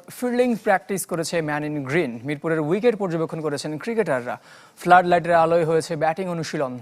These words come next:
বোলারদের নিয়ে আলাদা সেশন করেছে কোচিং স্টাফ। প্রথম দিনের অনুশীলনে কন্ডিশনের সাথে মানিয়ে নেয়ার চেষ্টা ছিল সফরকারীদের।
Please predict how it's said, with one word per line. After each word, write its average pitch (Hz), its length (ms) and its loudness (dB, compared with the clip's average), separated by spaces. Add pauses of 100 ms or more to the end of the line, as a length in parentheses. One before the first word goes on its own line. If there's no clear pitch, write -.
(100)
বোলারদের 151 340 2
নিয়ে 165 240 0
আলাদা 175 400 0
সেশন 214 420 0
করেছে 147 380 -4
কোচিং 143 320 -6
স্টাফ। 131 320 -2 (540)
প্রথম 180 300 0
দিনের 185 180 2
অনুশীলনে 196 500 2
কন্ডিশনের 202 460 0
সাথে 180 340 0
মানিয়ে 170 440 2
নেয়ার 185 200 0
চেষ্টা 165 340 -4
ছিল 156 440 -2
সফরকারীদের। 151 800 -2